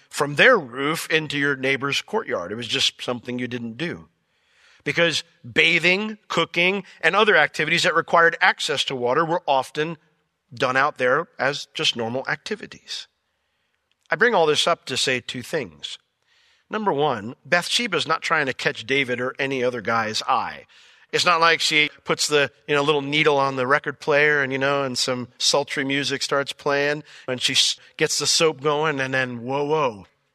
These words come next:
That's not Bathsheba here, okay? On the same token, David's not a peeping Tom hiding on a roof, okay?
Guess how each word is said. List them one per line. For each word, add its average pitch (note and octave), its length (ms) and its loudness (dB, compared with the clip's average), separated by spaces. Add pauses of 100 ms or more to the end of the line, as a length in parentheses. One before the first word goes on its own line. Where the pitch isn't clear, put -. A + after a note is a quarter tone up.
(560)
That's G3+ 360 0
not F#3+ 280 2
Bathsheba E3 580 0
here, A2 280 -6
okay? C3 440 -2 (1300)
On F3 80 2
the E3+ 60 0
same A#3+ 280 4
token, C#3 680 -4 (680)
David's F3+ 360 4
not E3+ 160 6
a - 20 0
peeping D3+ 400 -6
Tom C3 360 0
hiding B2 340 -2
on A2 80 -12
a A2 60 -12
roof, A2+ 540 -12
okay? A2+ 380 -4